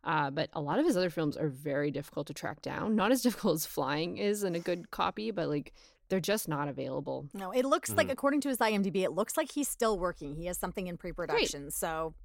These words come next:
Speaker 2: we are very pro
Speaker 3: Yeah,
Speaker 2: people continuing
Speaker 3: yeah.
Speaker 2: to
Speaker 3: And there's
Speaker 2: work.
Speaker 3: a very good, I will say, if you go through his Wikipedia, there's an interview with The Blog, which is quite charming.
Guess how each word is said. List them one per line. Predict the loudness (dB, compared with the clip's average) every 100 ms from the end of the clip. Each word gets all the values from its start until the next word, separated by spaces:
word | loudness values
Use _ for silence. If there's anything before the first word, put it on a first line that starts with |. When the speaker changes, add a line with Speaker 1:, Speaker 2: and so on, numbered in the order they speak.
| -4
Speaker 2:
we | 0 0
are | 0
very | 0 0 -2
pro | -2 -2 0
Speaker 3:
Yeah, | 2
Speaker 2:
people | 0 -2
continuing | -2 -2 0 0
Speaker 3:
yeah. |
Speaker 2:
to | 2
Speaker 3:
And | 2
there's | 2
Speaker 2:
work. | 2
Speaker 3:
a |
very | 4 2
good, | 4 4
I | 4
will | 2
say, | 2 2
if |
you | 2
go | 2
through | 4 2
his | 2
Wikipedia, | 0 -2 -4 -2 0 0
there's | -2 -4
an | -4
interview | -4 -4 -4 -2 -2
with | -2
The | -4
Blog, | -2 -2 -2 -4 -6 -6
which | -6 -4
is | -4
quite | -4 -4
charming. | -4 -6 -6 -8 -10